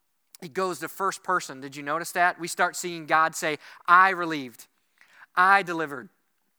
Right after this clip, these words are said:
I answered." And then here in, in verse eight, he says,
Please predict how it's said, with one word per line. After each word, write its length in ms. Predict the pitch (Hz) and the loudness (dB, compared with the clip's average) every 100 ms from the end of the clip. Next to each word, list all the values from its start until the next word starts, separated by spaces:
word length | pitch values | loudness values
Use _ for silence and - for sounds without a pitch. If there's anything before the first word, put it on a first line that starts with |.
| _ - - | _ -12 0
I 300 | 170 175 196 175 | 6 6 6 0
answered." 480 | 160 147 147 117 107 _ _ _ _ - | -10 -10 -12 -14 -16 _ _ _ _ -6
And 80 | 180 | -4
then 100 | 175 | -4
here 260 | 175 208 | -4 -2
in, 200 | 196 185 - - | -2 -4 -8 -10
in 100 | 185 | -4
verse 240 | 175 180 | -2 -2
eight, 220 | 190 175 156 | -2 -4 -6
he 120 | 170 | -8
says, 280 | - 165 | -6 -6